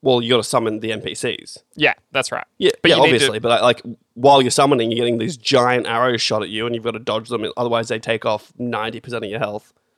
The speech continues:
Speaker 2: See, I, I fought him, like, three times and didn't know you could summon anyone.
Speaker 1: <laughs>
Speaker 2: But yeah, like, the
Speaker 1: Well, you
Speaker 2: idea
Speaker 1: can
Speaker 2: is
Speaker 1: actually summon regular people, but yeah, this, you have a little army in there.
Speaker 2: Yeah, once they get in range, he'll stop shooting and you can get in and kinda hit him. But it, it's a shit fight 'cause one hit and you're done,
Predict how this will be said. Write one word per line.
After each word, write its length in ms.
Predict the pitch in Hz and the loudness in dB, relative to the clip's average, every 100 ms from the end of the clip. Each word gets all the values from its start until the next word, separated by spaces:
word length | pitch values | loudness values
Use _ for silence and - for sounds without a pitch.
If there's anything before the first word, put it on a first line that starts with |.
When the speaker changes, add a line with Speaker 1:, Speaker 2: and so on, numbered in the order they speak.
| _ | _
Speaker 2:
See, 140 | - 180 | -6 2
I, 280 | 185 185 180 | 2 4 2
I 40 | |
fought 220 | - 208 | 2 2
him, 80 | 185 | 4
like, 160 | 170 - | 0 0
three 240 | 160 147 | -2 -2
times 300 | 151 135 131 | 0 -2 -2
and 80 | 127 | -6
didn't 160 | 131 131 | -6 0
know 80 | 127 | 0
you 120 | 127 | 0
could 160 | 131 - | -6 -4
summon 300 | 135 139 151 | -2 0 -2
anyone. 560 | 156 160 180 220 185 - 165 | 0 0 0 -4 -14 -18 -12
Speaker 1:
<laughs> 260 | 185 - 160 - - - - - | -8 2 2 2 -10 -12 -8 0
Speaker 2:
But 140 | 165 | 4
yeah, 200 | 147 120 | 4 2
like, 200 | 127 151 | 2 2
the 80 | 175 | 4
Speaker 1:
Well, 120 | 175 | 6
you 60 | 160 151 | 6 6
Speaker 2:
idea 20 | 143 | 6
Speaker 1:
can 80 | 190 | 4
Speaker 2:
is 40 | |
Speaker 1:
actually 220 | 226 156 | 4 0
summon 340 | - 120 110 104 | 0 0 0 -2
regular 300 | 123 123 117 | -2 0 -2
people, 240 | 117 120 | -2 0
but 100 | 117 | -2
yeah, 160 | 117 107 | -2 -2
this, 240 | 131 - - _ _ | -4 -8 -18 _ _
you 80 | 123 | -6
have 60 | |
a 20 | 117 | -4
little 160 | 104 | -4
army 260 | 107 110 104 | -2 -4 -4
in 100 | 101 | -6
there. 140 | 107 113 _ _ _ _ - | -8 -10 _ _ _ _ -2
Speaker 2:
Yeah, 380 | 156 123 113 - | 2 2 0 -4
once 240 | 165 202 180 | 0 0 2
they 140 | 175 | 2
get 140 | 156 | 2
in 140 | 143 131 | 0 0
range, 340 | 123 123 120 | 0 0 -2
he'll 100 | 127 | -8
stop 260 | 120 127 123 | -6 -6 -6
shooting 400 | - 113 110 110 | -8 -10 -10 -10
and 100 | 107 | -12
you 80 | 110 | -16
can 140 | 117 | -12
get 180 | 113 113 | -6 -6
in 160 | 110 110 | -6 -10
and 220 | 117 120 | -12 -12
kinda 220 | - - | -8 -8
hit 160 | - - | -8 -10
him. 160 | - - | -12 -8
But 160 | - | -2
it, 180 | 160 180 | 2 2
it's 140 | 190 165 | 2 -2
a 80 | - - | -10 -8
shit 280 | - 165 | -4 -4
fight 240 | - 120 - | -2 -2 -2
'cause 200 | 123 127 | -8 -4
one 240 | 135 131 | -4 -2
hit 180 | 131 120 | -4 -4
and 80 | 117 | -6
you're 80 | 110 | -6
done, 360 | 113 107 98 | -4 -6 -10